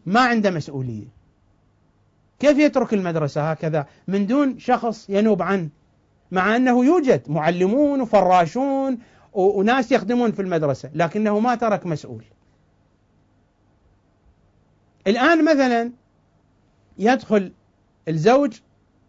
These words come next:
الرجل إلى بيته فيشم والدخول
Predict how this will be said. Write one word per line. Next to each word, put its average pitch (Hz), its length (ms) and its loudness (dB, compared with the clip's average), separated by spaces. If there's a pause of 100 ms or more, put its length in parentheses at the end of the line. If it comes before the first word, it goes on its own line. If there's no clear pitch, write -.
(760)
الرجل 226 420 2
إلى 208 260 2
بيته 151 500 -2 (2000)
فيشم 233 560 2 (540)
والدخول 190 600 0